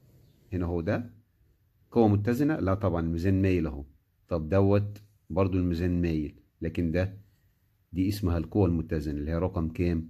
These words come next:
رقم اتنين. يبقى الإجابة رقم اتنين. اكتب مثالا آخر من عندك يوضح القوى المتزنة وغير إيه المتزنة. عايز قوة متزنة وغير متزنة، مثال.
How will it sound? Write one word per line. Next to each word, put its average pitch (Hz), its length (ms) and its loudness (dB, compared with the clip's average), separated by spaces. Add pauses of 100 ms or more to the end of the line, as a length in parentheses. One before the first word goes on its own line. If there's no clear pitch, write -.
رقم 80 460 -4 (240)
اتنين. 73 460 -4 (720)
يبقى 98 240 4
الإجابة 101 300 4
رقم 101 240 4
اتنين. 73 340 -6 (120)
اكتب 196 260 4
مثالا 147 480 6
آخر 147 260 2
من 120 160 6
عندك 156 540 2 (580)
يوضح 139 640 4
القوى 117 320 4
المتزنة 110 640 4
وغير 104 340 4
إيه 101 340 2
المتزنة. 76 540 -2
عايز 143 360 0
قوة 143 200 0
متزنة 123 440 0
وغير 120 200 2
متزنة، 151 400 0
مثال. 104 340 0